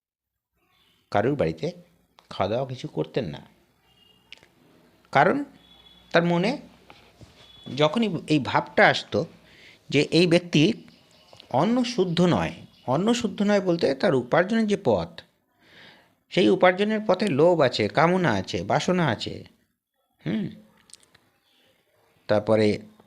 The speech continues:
পাপ আছে, মিথ্যা আছে, তিনি কাউকে বঞ্চিত করছেন,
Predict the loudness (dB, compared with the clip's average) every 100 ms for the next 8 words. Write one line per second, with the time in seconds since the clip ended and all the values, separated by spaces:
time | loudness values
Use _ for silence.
0 | _ 0 0 0 -2 -4 -6 -12 -2 -2
1 | -2 -2 0 0 -4 -10 -12 -20 _ _
2 | _ _ _ -4 0 2 2 0 0 -2
3 | -2 -2 -2 -2 -4